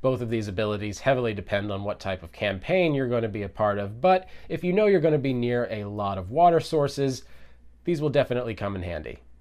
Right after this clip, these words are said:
You also have Call to Wave, meaning that at third level, once per long rest, you're able to cast the Create or Destroy Water spell as a second level spell.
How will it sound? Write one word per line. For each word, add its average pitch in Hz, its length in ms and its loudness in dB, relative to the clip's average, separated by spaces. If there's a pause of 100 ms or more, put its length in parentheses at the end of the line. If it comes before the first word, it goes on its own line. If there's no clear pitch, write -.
(160)
You 143 180 0
also 226 260 2
have 165 220 2
Call 160 280 4
to - 160 -2
Wave, 110 420 0
meaning 131 280 0
that 117 120 4
at - 140 -2
third 202 260 2
level, 113 340 4
once 117 240 0
per 110 160 -2
long 101 320 -2
rest, 135 380 2 (240)
you're 170 160 0
able 233 220 4
to 156 160 -8
cast 156 400 4
the 143 100 -2
Create 165 480 -2
or 165 80 0
Destroy 139 540 2
Water 117 320 4
spell 98 480 -4
as 104 180 -4
a 101 120 -2
second 147 440 -2
level 98 220 -6
spell. - 480 -4